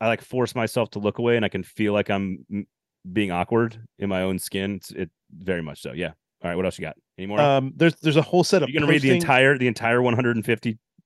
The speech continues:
Speaker 1: post
Speaker 2: Uh,
Speaker 1: list?
Speaker 2: no, no, no. There's, there's a whole set of, like, posting and testing, uh, texting etiquette.
Speaker 1: Oh God.
Speaker 2: Um, you know, it, it, there's, it, th-, there's, it's a really, really fun read, and,
Speaker 1: All right.
Speaker 2: and you will, and, and you'll walk away from, uh,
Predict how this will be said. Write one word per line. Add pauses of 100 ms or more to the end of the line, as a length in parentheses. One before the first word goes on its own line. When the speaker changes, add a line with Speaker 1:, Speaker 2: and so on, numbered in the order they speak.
(360)
Speaker 1:
post
Speaker 2:
Uh,
Speaker 1:
list? (160)
Speaker 2:
no,
no,
no.
There's,
there's
a
whole
set
of,
like,
posting
and
testing,
uh, (100)
texting
etiquette. (100)
Speaker 1:
Oh
God.
Speaker 2:
Um, (760)
you
know,
it,
it,
there's, (120)
it, (160)
th-,
there's,
it's
a
really, (460)
really
fun
read, (260)
and,
Speaker 1:
All
right.
Speaker 2:
and
you
will,
and,
and
you'll
walk
away
from,
uh,